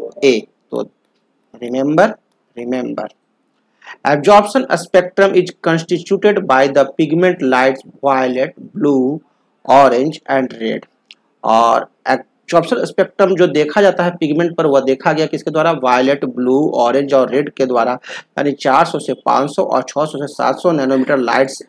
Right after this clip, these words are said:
range पर क्या absorption हो रहा है, वही यह absorption spectrum आपको यहाँ पर यह drag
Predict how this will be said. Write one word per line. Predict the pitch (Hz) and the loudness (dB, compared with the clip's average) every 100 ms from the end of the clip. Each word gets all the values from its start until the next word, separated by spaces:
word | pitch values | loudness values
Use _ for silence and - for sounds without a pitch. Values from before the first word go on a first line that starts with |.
| - | -6
range | 131 139 135 | -2 -2 -2
पर | 131 160 - _ _ - _ _ | -2 -2 -4 _ _ -20 _ _
क्या | 175 180 190 | 2 6 8
absorption | 175 135 151 147 180 139 | 6 6 2 4 0 0
हो | 156 | 4
रहा | 175 143 139 | 4 6 4
है, | 127 131 - - - - | 4 0 -2 -16 -20 -4
वही | 139 160 208 185 | 0 2 4 4
यह | 170 135 | 2 0
absorption | 123 139 131 - 180 147 | 0 0 0 0 -2 -2
spectrum | - 131 - 147 143 | -4 -8 -6 -4 0
आपको | 123 - 135 | -2 0 0
यहाँ | 127 127 120 | 0 -2 -4
पर | 123 | -4
यह | 123 120 | -4 -6
drag | 127 123 196 | -2 0 0